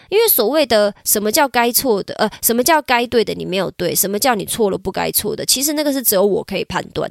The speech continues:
的。那只有我可以判断的当下，小朋友要朝哪一个目标去努力呢？因为他在看题目的时候，小朋友是没有那个认知水准说，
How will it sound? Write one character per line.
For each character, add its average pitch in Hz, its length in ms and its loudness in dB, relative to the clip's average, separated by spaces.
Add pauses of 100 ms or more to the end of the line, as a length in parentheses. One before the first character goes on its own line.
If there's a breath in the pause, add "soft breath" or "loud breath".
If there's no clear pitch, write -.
的。 - 160 -18 (400 soft breath)
那 359 180 2
只 311 160 0
有 370 80 4
我 320 160 4
可 277 120 -2
以 247 40 0
判 247 200 -2
断 247 160 0
的 190 260 0
当 220 220 2
下， 220 400 2
小 202 200 0
朋 226 160 -2
友 240 60 2
要 220 180 2
朝 185 300 -2
哪 170 160 0
一 175 40 -4
个 180 100 -6
目 196 180 -2
标 175 180 -4
去 175 180 -6
努 - 200 -12
力 - 200 -10
呢？ - 60 -10
因 359 120 0
为 403 60 2
他 403 80 0
在 370 120 2
看 339 180 0
题 254 180 0
目 269 180 -4
的 220 100 0
时 240 60 0
候， 262 80 0
小 226 180 -2
朋 269 100 -2
友 240 80 0
是 247 120 -2
没 240 100 -2
有 185 120 0
那 208 120 -2
个 202 120 0
认 202 200 0
知 202 180 -2
水 175 200 -2
准 143 180 -8
说， 180 160 0